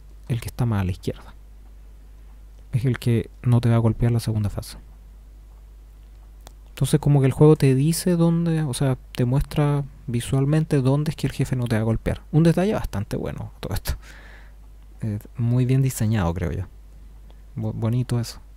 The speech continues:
que uno puede saber dónde a uno no lo van a golpear. Entonces, esa recarga de vida que está ahí,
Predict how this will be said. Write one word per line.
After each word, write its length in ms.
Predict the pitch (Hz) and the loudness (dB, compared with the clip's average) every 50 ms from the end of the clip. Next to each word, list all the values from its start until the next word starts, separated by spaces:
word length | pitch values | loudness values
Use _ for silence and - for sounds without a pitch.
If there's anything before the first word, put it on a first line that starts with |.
| - - - | -20 -18 -12
que 80 | - 120 | -8 -6
uno 120 | 117 110 110 - - - - - | -4 -4 -6 -6 -10 -20 -18 -10
puede 180 | - 113 107 110 | -6 -4 -4 -4
saber 300 | - - 113 110 113 117 | -4 -6 -6 -4 -4 -4
dónde 200 | 120 117 113 113 | -2 -2 -2 -2
a 40 | 113 | -2
uno 140 | 117 120 | -2 -2
no 140 | 117 120 123 | -2 0 0
lo 120 | 131 135 135 | 2 2 2
van 120 | 135 135 | 2 2
a 40 | 135 | 0
golpear. 280 | 131 123 - - - - - - - - - - - - - - - - - - | 0 -2 -4 -6 -10 -10 -12 -20 -20 -20 -20 -20 -20 -20 -20 -20 -20 -20 -20 -16
Entonces, 360 | - - 170 - - 202 - - | -10 -10 -8 -4 -4 -6 -4 -4
esa 280 | - 247 240 - 269 277 | -4 -4 -2 -2 -4 -4
recarga 420 | - 269 - 262 254 262 262 262 | -6 -4 -4 -2 -2 0 0 0
de 80 | 285 277 | 0 0
vida 240 | 262 240 170 131 127 | 0 2 0 0 0
que 80 | 131 | -2
está 220 | - - - - 123 | -6 -8 -6 -6 -6
ahí, 220 | 113 117 147 214 | -4 -6 -8 -10